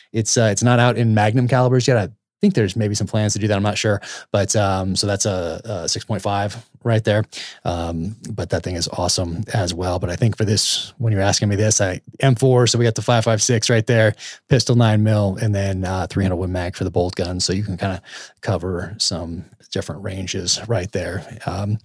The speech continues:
yeah, and I'd probably grab a shotgun. Just, you know, uh, why not? Eight seventy, awesome. Uh, I have a couple eight seventies, uh, or like a Benelli M one Super ninety. Uh, what is it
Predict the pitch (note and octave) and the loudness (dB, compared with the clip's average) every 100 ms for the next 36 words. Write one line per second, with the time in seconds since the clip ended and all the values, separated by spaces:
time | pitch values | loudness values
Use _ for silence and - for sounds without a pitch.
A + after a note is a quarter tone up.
0 | - - - - - - G#2+ - - A2 | -8 -14 -14 -16 -20 -8 -4 -2 -2 2
1 | B2 D#3+ E3 E3+ F3+ G3 - - - - | 4 4 6 6 6 4 2 -4 -10 -18
2 | - - - B2 - - - F3 G#2+ A2+ | -20 -20 -2 -2 -2 -8 -2 2 2 0
3 | - - - - A2+ G#2+ - B2 D#3 - | -10 -18 -6 2 4 4 6 6 6 4
4 | - B2 - B2+ B2+ C3 C3 - _ _ | 0 0 4 4 6 6 4 0 _ _
5 | - A#2 A#2 B2+ A#2+ - - A2+ G#2 A#2 | 0 2 4 4 2 0 0 2 2 2
6 | A#2 A2+ A2 A#2+ A2+ A2+ A2 - - - | 0 2 2 4 4 4 2 -2 -16 -6
7 | G#2+ G2 F#2+ G2 G2+ G2+ G2 G#2+ G2+ G#2 | 0 2 2 2 2 2 2 2 2 2
8 | G2+ G2 F2+ F2+ F2+ A2 A2+ A2 A2 G#2+ | 2 0 0 -2 -2 2 4 6 6 4
9 | G#2+ A2+ G#2 G#2 G#2+ G#2+ G2 - G#2+ G2+ | 4 2 2 2 4 4 2 -2 -2 0
10 | G2 F2+ - - - - G2+ F2 | 0 0 -4 -16 -14 -4 -2 -2